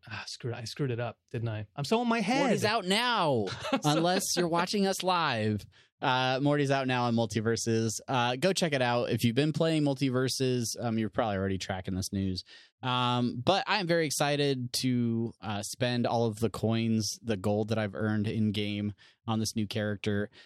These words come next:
Speaker 2: uh, because I haven't really played the game in, like, a week. <laughs> And so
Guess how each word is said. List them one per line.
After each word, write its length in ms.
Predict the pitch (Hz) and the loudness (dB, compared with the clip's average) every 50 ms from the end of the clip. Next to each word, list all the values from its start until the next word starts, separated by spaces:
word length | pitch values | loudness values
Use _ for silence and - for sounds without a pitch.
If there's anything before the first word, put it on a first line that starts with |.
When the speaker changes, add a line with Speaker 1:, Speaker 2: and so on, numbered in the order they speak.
| _ _ _ - | _ _ _ -6
Speaker 2:
uh, 280 | 98 98 101 98 95 95 - | -4 -4 -4 -4 -4 -4 -4
because 240 | 104 - 120 107 113 | -4 -2 -2 -2 -2
I 80 | 107 | -2
haven't 360 | 104 98 117 143 156 139 - | -2 0 0 0 0 0 0
really 220 | - 113 110 104 101 | 2 2 2 2 2
played 220 | - 117 120 113 | 2 0 0 0
the 80 | 92 87 | 0 0
game 180 | 98 95 95 92 | 0 0 0 0
in, 60 | 87 | 0
like, 140 | 87 87 - | -2 0 0
a 40 | 87 | 0
week. 460 | 90 101 104 92 85 - - - - _ | 2 2 2 0 -2 -4 -8 -12 -8 _
<laughs> 160 | - 113 - - | -2 -2 0 0
And 260 | 151 123 110 113 120 | 0 0 0 0 -2
so 440 | - - 113 101 98 95 95 - | -2 -2 -2 0 0 -2 -2 -6